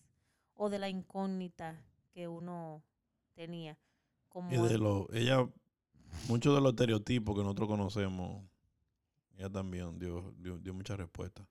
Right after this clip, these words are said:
Speaker 1: Sí, porque un ejemplo, la gente habla del Corán, habla de la Biblia, pero realmente siempre fue una incógnita que uno dice, "No, pero, eh, todo, si tú crees en Dios, tú crees en Dios", pero de la forma que ella lo explicó,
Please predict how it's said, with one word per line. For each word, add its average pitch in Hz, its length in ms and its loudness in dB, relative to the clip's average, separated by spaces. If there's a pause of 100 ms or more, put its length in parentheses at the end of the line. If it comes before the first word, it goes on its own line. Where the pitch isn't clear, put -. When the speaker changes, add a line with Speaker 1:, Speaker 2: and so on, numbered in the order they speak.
(760)
Speaker 1:
Sí, - 220 -16
porque 262 260 -4
un 240 140 -2
ejemplo, 233 960 -4
la 208 160 -6
gente 214 320 -8
habla 226 240 -4
del 214 160 -6
Corán, 196 540 -6
habla 185 240 -10
de 185 100 -10
la 180 140 -8
Biblia, 214 300 -8
pero 202 240 -6
realmente 226 560 -8 (380)
siempre 233 360 -2
fue 247 260 2
una 233 360 0
incógnita 202 720 -4
que 196 120 -10
uno 196 340 -4
dice, 214 240 -8
"No, 349 140 -8
pero, 247 380 -2
eh, 208 260 -14
todo, 277 520 -2 (600)
si 262 100 -18
tú 269 160 -14
crees 302 240 -2
en 254 120 -2
Dios, 240 220 -2
tú 233 80 -16
crees 226 220 -6
en 202 80 -6
Dios", 302 240 -6
pero 202 280 -2 (640)
de 208 140 -6
la 208 100 2
forma 226 240 0
que 269 60 -4
ella 247 120 0
lo 233 80 -2
explicó, 196 680 -6